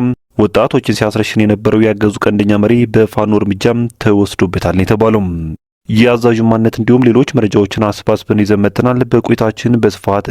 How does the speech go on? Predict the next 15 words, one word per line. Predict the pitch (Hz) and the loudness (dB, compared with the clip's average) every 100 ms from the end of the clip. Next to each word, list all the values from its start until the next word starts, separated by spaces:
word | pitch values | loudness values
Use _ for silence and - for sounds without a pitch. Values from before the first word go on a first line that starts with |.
| - | -8
ታደምጡታላችሁ። | - 92 90 - 104 101 110 107 110 90 80 78 85 _ _ _ | -4 -2 -4 -2 0 2 0 -2 -4 -4 -6 -12 -16 _ _ _
ከወሎና | - 139 123 123 123 123 | 0 2 4 4 4 2
ከጎንደርም | 117 117 113 113 110 110 | 0 0 2 2 2 2
እንዲሁ | 110 120 | 4 4
ልብን | 110 104 101 | 4 0 2
የሚያሞቁ | 143 123 107 107 - 113 | 2 4 2 0 0 0
የድል | 107 107 98 101 | 4 2 2 0
ዜናዎች | 104 104 101 | 2 2 0
ተሰምተዋል። | - 107 104 127 104 85 78 - - | -2 -2 0 0 0 -4 -8 -8 -6
አብራችሁን | 110 123 - 110 | -2 -2 -2 -8
ስትቆዩ | - 113 117 117 | -2 2 2 2
ሁሉንም | - 110 107 117 120 107 | 2 2 4 4 2 2
በዝርዝር | 107 98 92 92 110 117 117 - | 2 2 0 0 2 0 -2 -2
የምታደምጡ | 107 95 98 92 90 95 | 0 0 -2 -2 0 0
ይሆናል። | 117 117 107 90 | 2 2 0 -2